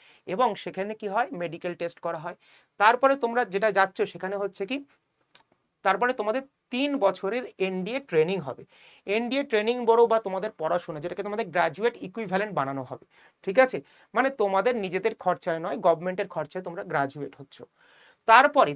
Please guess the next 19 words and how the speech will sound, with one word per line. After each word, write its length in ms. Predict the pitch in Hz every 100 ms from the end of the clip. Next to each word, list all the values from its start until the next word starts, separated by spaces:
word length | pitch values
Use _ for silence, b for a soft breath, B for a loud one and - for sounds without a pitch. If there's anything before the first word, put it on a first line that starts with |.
| 220
তিন 120 | 226 233
বছর 200 | 233 262 254
পরে 140 | 254 - 175 208
এক 60 | 202 220
বছরের 380 | 233 247 247 - 185 -
স্পেশালাইজড 640 | _ 214 233 226 254 262 -
ট্রেনিং 240 | 190 180 156
হবে। 160 | 147 - 170
স্পেশালাইজড 440 | - 202 233 240 233
ট্রেনিং 200 | 233 240 226
মানে 120 | 226 - _ _ _ _ _ _ _
তুমি 160 | 202 220 208
মিলিটারি, 340 | 180 202 214 196 190
তুমি 100 | 214 -
আর্মিতে 300 | 175 208 214 208
যা 60 | 185
যেতে 160 | 190 208
চাইছো 240 | 196 190 190
কিনা, 160 | 175